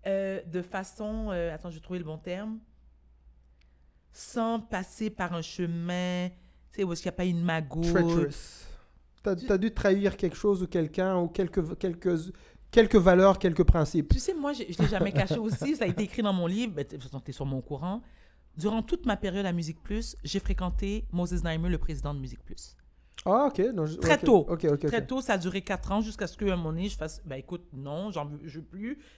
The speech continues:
Speaker 1: Deuxièmement, je disais, et ça, c'est, c'est un hasard de circonstance, c'est-à-dire que j'avais pris ma décision de quitter Musique Plus et j'ai eu une offre à T V A.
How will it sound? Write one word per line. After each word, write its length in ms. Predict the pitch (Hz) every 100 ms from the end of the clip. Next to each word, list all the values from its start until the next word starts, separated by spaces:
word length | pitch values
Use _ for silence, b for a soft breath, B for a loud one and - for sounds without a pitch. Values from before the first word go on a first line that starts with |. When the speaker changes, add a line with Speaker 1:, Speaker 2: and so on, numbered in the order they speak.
| -
Speaker 1:
Deuxièmement, 460 | 180 180 175 196
je 80 | 214
disais, 160 | 175 180 B -
et 80 |
ça, 140 | 214 330
c'est, 180 | - 185
c'est 140 | -
un 60 | 190
hasard 220 | 190 214
de 80 | 190
circonstance, 460 | - 170 190 269 262
c'est-à-dire 320 | 190 180 214
que 280 | 220 226 302 b b
j'avais 220 | - 208
pris 220 | 208 269 262
ma 100 | 226
décision 320 | 196 - 214
de 120 | 180
quitter 340 | - 226 226
Musique 260 | 214 175 -
Plus 200 | - 262 - B
et 140 | 214
j'ai 100 | 202
eu 40 | 214
une 120 | 196
offre 160 | 196 175
à 60 |
T 100 | 156
V 160 | 143
A. 60 | 127